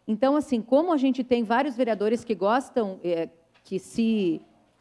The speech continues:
se colocam muito, né, como aqueles vele-, vereadores comunitaristas, os que têm mais contato com as suas comunidades,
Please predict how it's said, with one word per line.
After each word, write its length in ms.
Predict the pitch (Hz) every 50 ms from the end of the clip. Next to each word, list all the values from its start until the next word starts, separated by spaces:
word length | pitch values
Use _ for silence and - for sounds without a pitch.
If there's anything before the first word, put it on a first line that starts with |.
| _ _ _
se 160 | - - 262
colocam 580 | 254 254 262 226 226 254 285 330 - 330 302 269
muito, 400 | 240 226 233 233 233 220 226 196
né, 200 | 190 196 220 240
como 180 | - 247 220
aqueles 300 | 214 214 233 226 226 196
vele-, 220 | 185 214 202 202 175
vereadores 580 | - - 220 208 208 185 202 220 233 240 -
comunitaristas, 1080 | - - 262 285 294 294 302 277 269 - 240 196 185 190 208 247 254 247 - - 185 160
os 120 | 185 -
que 100 | - 220
têm 200 | - - 220 226
mais 280 | 226 220 254 330 330 - -
contato 480 | 269 247 220 - 208 202 208 202 - -
com 40 | 190
as 120 | 180 -
suas 160 | - 175 -
comunidades, 800 | - 185 160 160 151 143 127 151 175 214 262 262 220 220 -